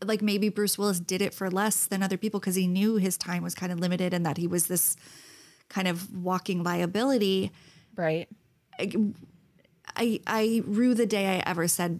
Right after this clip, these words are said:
Speaker 1: winsome. Let's just leave it at that. Like, he
Speaker 2: <laughs>
Speaker 1: is so
Speaker 2: I will let you
Speaker 1: gross.
Speaker 2: take it back. I will let you take it back. You didn't know when you said
Speaker 1: Please.
Speaker 2: it.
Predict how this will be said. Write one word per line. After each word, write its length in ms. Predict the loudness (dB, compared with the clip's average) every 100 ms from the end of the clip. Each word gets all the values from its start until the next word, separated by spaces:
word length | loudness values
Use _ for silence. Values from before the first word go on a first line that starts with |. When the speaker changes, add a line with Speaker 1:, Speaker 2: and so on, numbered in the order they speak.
| -6
Speaker 1:
winsome. 520 | -6 -4 -2 -4 -6 -8 -10
Let's 200 | -6 -4
just 420 | -2 -2 -4 -8 -6
leave 180 | -4
it 60 | -4
at 140 | -2
that. 240 | -2 -4 -2
Like, 140 | -4 -4 -8
he 200 | -2 -2
Speaker 2:
<laughs> 60 | 0
Speaker 1:
is 440 | 0 2 2 0 0
so 440 | 0 2 2 4
Speaker 2:
I 160 | 6 6
will 220 | 6 6
let 200 | 6 6
you 80 | 4
Speaker 1:
gross. 80 | 4
Speaker 2:
take 220 | 4 4
it 100 | 2
back. 320 | 2 0 -2 0
I 140 | 2
will 180 | 4 6
let 200 | 6 4
you 100 | 2
take 240 | 2 0
it 100 | 0
back. 280 | -2 -2 0
You 100 | 0
didn't 340 | 4 2 4 2
know 260 | 4 4
when 120 | 4
you 220 | 4 4 2
said 160 | 2
Speaker 1:
Please. 160 | 2
Speaker 2:
it. 100 | 0